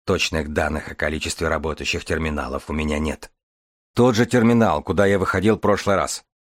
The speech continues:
«Запускаю». «Минуту, ответь на один вопрос.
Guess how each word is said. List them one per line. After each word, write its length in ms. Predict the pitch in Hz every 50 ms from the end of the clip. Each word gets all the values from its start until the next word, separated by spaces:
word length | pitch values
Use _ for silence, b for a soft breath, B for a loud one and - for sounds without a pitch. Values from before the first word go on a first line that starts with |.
| _ _ _
«Запускаю». 880 | - 71 65 69 73 - 82 85 80 - - 78 71 62 58 58 - - _ _ _ _ _ _ _ _ _ _
«Минуту, 460 | - 107 131 147 143 113 - - - 85
ответь 300 | 98 - 135 139 113 -
на 60 | 110
один 180 | 98 98 95
вопрос. 460 | 95 95 92 - 69 - - - -